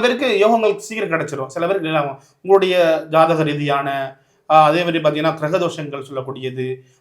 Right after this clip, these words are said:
வம்சதோஷங்கள் சொல்லக்கூடியது, இப்படி எல்லா விதமானதும் இருக்குது. அப்ப எ-, தகுதாற் போல தனக்கான வழிமுறைகளை தேடி தெரிஞ்சுக்கிட்டு அதை செய்யும் பொழுது ஒரு சிலருக்கு சீக்கிரம் கிடைச்சிரும்.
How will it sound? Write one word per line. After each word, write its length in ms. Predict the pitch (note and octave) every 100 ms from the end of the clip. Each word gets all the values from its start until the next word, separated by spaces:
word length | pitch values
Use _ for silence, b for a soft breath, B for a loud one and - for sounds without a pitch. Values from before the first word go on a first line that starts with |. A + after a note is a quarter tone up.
| -
வம்சதோஷங்கள் 460 | D3+ G3 G3+ F3 D#3
சொல்லக்கூடியது, 440 | C#3+ C3+ B2+ B2+ E3
இப்படி 160 | D#3+
எல்லா 220 | D#3+ G#3 A#3+ A3+
விதமானதும் 380 | A3 - G#3+ E3
இருக்குது. 240 | C3+ B2 b b -
அப்ப 180 | G3 G3+
எ-, 240 | F3 F3+ F3+
தகுதாற் 460 | F#3+ A#3+ C4 A#3 G3+
போல 180 | G3+ A3 B3 A3
தனக்கான 560 | G3 F3+ F#3+ F3+ G3+ A3
வழிமுறைகளை 540 | F#3 G#3 G3+ F#3 G#3+
தேடி 300 | F3+ F#3 G3
தெரிஞ்சுக்கிட்டு 560 | E3+ E3+ E3 D3+ D3+ G3+ - B B
அதை 120 | D3 C#3+
செய்யும் 260 | E3+ A3 G3+
பொழுது 280 | D#3+ D3+ A#3+ A#3+ b _
ஒரு 180 | G3+ A3+
சிலருக்கு 320 | A3+ B3 A#3 -
சீக்கிரம் 260 | A#3+ G3+
கிடைச்சிரும். 340 | F3 D#3 C3